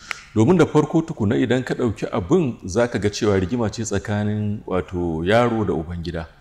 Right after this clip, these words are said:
Sannan kuma yaron nan ya zo ya yi ƙarfi, ya yi fuffuke, aka samu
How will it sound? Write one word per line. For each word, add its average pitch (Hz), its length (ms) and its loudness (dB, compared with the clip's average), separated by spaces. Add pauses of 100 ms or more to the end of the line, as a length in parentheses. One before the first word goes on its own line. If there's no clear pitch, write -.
(520)
Sannan 104 320 0
kuma 107 800 0
yaron 107 360 4
nan 101 140 0
ya 95 120 2
zo 98 180 0
ya 95 80 2
yi 95 60 -2
ƙarfi, 104 680 -4
ya 101 60 0
yi 101 60 0
fuffuke, 101 640 -4 (520)
aka 82 500 2
samu 87 400 0